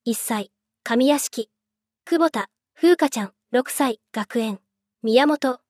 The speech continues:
めいちゃん、三歳、秋津町。中田、美月ちゃん、一歳、上麻呂。津本、大輔ちゃん、四歳、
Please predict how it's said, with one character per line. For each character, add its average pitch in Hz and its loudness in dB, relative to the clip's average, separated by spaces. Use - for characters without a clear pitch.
め 285 4
い 320 0
ち 302 -2
ゃ 240 0
ん、 214 -10
三 294 0
歳、 220 -6
秋 262 -4
津 262 -4
町。 226 -4
中 294 0
田、 - -6
美 233 2
月 - -8
ち - -2
ゃ 254 0
ん、 226 -6
一 240 -2
歳、 226 -6
上 247 2
麻 247 0
呂。 208 -8
津 - -2
本、 285 0
大 302 4
輔 - 0
ち 240 -8
ゃ 208 -2
ん、 - -12
四 285 4
歳、 214 -6